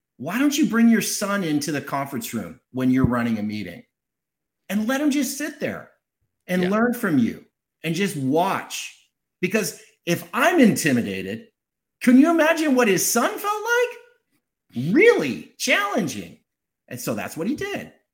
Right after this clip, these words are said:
Speaker 1: Brought his son in when he was r-, really young, let him just sit there and watch his dad kinda just do his thing. And it was, you know, that's the relational wealth that was built. His wealth gave him the ability to be at the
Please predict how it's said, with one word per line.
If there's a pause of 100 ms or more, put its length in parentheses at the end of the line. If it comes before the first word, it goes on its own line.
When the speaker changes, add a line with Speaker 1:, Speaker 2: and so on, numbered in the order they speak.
(220)
Speaker 1:
Brought
his
son
in
when
he
was
r-,
really
young, (500)
let
him
just
sit
there
and
watch
his
dad
kinda
just (320)
do
his
thing. (260)
And
it
was,
you
know,
that's
the
relational
wealth
that
was
built. (200)
His
wealth
gave
him
the
ability
to
be
at
the